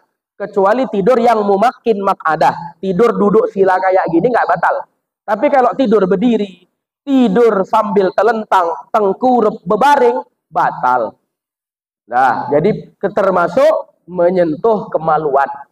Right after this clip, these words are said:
Ya, kemaluan kita sentuh pakai telapak tangan, batal.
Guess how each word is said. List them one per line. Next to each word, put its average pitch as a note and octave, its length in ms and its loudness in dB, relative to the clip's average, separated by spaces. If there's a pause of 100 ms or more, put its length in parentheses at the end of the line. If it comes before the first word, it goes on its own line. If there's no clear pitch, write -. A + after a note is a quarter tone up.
(640)
Ya, A#2+ 280 -2
kemaluan G3+ 640 0
kita G3 200 -2
sentuh G3+ 480 -2 (320)
pakai A#3+ 840 0 (1000)
telapak F#3 560 0
tangan, A#3 360 2 (440)
batal. B2+ 560 -2